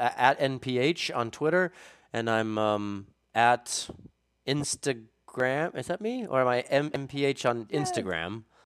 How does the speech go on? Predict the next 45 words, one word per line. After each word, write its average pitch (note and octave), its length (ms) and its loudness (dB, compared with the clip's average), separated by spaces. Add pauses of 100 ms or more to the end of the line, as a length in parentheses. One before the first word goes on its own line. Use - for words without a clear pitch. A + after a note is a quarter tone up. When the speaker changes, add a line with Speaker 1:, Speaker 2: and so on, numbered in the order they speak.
(140)
Speaker 2:
Yeah, F3+ 220 6
and D#3 80 6
I - 20 2
think G3 120 4
maybe F#3+ 120 6
you're E3 140 6
actually E3 380 2
Speaker 1:
And C3+ 60 8
actually D3 320 4
M C3+ 140 4
P C3 140 4
H A#2+ 280 4
on E3 120 4
Speaker 2:
N A#2+ 40 2
P C#3+ 80 2
H E3 100 2
or C#3 100 -2
Speaker 1:
Twitter. D#3 160 4
Speaker 2:
actually D#3+ 260 2
Neil. D#3 460 -2 (120)
Yeah. A#2 140 0
Speaker 1:
I'm, A#2 260 4
um, G#2+ 460 4
I'm A#2+ 120 -6
currently C#3+ 320 0
filming C3 300 -2
the A#2 80 -2
fourth C3 360 -2
Matrix B2 480 -2
movie D3+ 420 -2 (340)
that A#2 220 -2
we're G#2+ 240 2
gonna G#2+ 260 0
be G#2 140 -2
filming G#2+ 360 -2
in G2 340 -4
Berlin. G#2+ 400 2
That C3 160 -4
comes, G#2+ 400 -4
uh, G2+ 420 -4 (220)
f-, - 100 -8
filming A#2+ 200 0
in G#2+ 80 -2
Berlin A#2 280 2
soon. D3 400 2